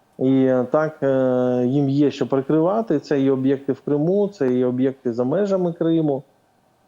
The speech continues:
І, е, сумнозвісний так званий Кримський міст. Е, тому так, щільність там доволі висока.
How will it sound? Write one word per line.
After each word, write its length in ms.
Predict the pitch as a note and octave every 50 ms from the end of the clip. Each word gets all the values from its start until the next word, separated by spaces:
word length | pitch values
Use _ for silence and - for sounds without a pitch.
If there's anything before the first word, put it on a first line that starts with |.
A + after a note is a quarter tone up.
| _ -
І, 380 | - B2+ C3 C3+ C3 C3 B2+ B2+ B2+
е, 560 | B2 B2 B2 A#2+ A#2+ A#2+ A#2+ A#2+ A#2 A#2 A2+
сумнозвісний 1120 | - - - - F3+ F3+ F3+ F3+ F3+ F3 F3 F#3 G3 G3+ F#3+ F#3+ - - E3+ D#3+ D#3 D3+ C#3
так 200 | - D3+ C#3 C#3
званий 380 | D3 D#3 D#3 D3+ D3 C#3+ C#3
Кримський 440 | C3+ D3 D3+ D#3 D3 - - D#3 D3+
міст. 460 | D#3+ E3 F3+ G3 G3+ G3 - _ -
Е, 300 | D#3 D3 C#3 C#3 C3+ C3+ C3+
тому 200 | - D3+ D#3+ E3+
так, 260 | E3 - F#3 B2 A#2+ -
щільність 360 | - F3 F3+ F3 D#3+ D3+ -
там 180 | C#3+ C3+ C3+
доволі 320 | C3 C#3 C#3 C#3+ C#3 C3 C3+
висока. 520 | C3 C#3 C3+ - G3+ A3+ A3 G3+ D3+ E3